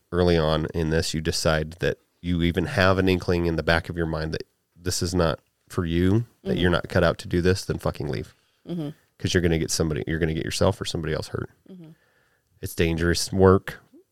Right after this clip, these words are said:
Speaker 1: It, it deserves the, the commitment that you need to give it, you know,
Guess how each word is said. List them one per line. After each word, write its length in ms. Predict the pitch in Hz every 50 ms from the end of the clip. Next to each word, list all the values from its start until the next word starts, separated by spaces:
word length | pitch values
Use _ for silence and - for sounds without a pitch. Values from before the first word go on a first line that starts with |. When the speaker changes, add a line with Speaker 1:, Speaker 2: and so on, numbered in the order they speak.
| _ _ _ _ _ _ _ _ _ -
Speaker 1:
It, 200 | 95 80 - - -
it 140 | 90 90
deserves 640 | - 90 82 80 82 90 85 85 85 85 82 87 -
the, 340 | 87 85 82 80 80 80 76 - - _ _ _ _ _
the 200 | 92 87 90 85
commitment 560 | - - 87 85 87 - - 87 64 - -
that 180 | 82 82 - - - _ _ _ _
you 200 | 62 - 90 85
need 160 | 80 78 78
to 60 | 80 78
give 200 | 76 - 80 80
it, 180 | 85 - - _ _ _ _ _
you 180 | - 80 82 80
know, 220 | 80 82 82 87